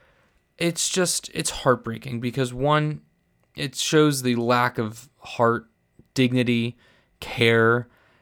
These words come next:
that they show towards somebody's life. But secondly, it just shows how far gone so many people in society have become, to the point where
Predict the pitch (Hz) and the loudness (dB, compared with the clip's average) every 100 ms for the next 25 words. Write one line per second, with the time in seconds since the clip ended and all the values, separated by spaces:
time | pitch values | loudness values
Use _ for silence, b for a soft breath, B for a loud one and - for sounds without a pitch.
0 | - 127 120 127 - - 113 117 - 120 | 2 2 4 2 0 0 0 -2 -2 -2
1 | 113 - 113 113 113 113 110 113 123 135 | -2 -2 0 2 0 -2 -2 0 0 -2
2 | b b b b b 175 170 - 185 180 | b b b b b -6 -2 -2 -2 -2
3 | 190 175 170 175 175 - 185 170 151 - | -2 -2 -2 -4 -6 -2 2 2 2 -2
4 | 139 127 - 117 117 113 110 107 107 107 | -4 -6 -2 2 4 2 0 0 -2 -4
5 | 113 - - - 131 120 117 113 117 110 | -8 -12 -10 -2 0 2 0 -2 -4 -4
6 | 110 107 110 - 110 113 113 113 110 131 | -4 -4 -6 -2 -2 -2 -4 -4 -8 -4
7 | 143 131 113 110 110 123 117 117 120 113 | -4 -4 -6 -8 -6 -6 -6 -4 -2 -2